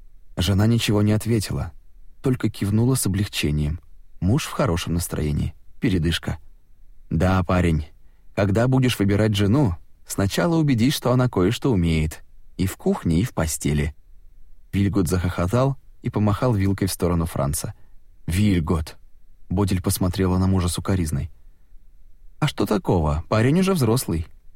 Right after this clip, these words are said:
Вильгот положил себе хорошую порцию картофельного пюре. «Кстати, можешь гордиться отцом. Мне только что позвонили из Гетеборга. Этот еврей Розенберг обанкротился со своей фирмой.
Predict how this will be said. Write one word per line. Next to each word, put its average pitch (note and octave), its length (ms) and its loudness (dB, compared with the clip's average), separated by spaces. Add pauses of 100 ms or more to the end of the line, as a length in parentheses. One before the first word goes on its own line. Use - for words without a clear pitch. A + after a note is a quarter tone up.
(400)
Вильгот A2 320 0
положил G2+ 420 0
себе F#2+ 240 0
хорошую G2 460 0
порцию A2 360 -2
картофельного F#2 640 0
пюре. F2 340 -2 (720)
«Кстати, F2 440 0
можешь G2 360 4
гордиться F#2 540 2
отцом. C#2 420 -2 (380)
Мне F#2 180 0
только G2+ 260 0
что F#2+ 200 -2
позвонили F#2+ 460 2
из G2 120 2
Гетеборга. D2+ 720 -2 (400)
Этот A2 280 0
еврей A2 360 4
Розенберг G2+ 720 2 (160)
обанкротился D#3+ 720 2
со A#2 80 2
своей A#2 260 2
фирмой. G#2 460 0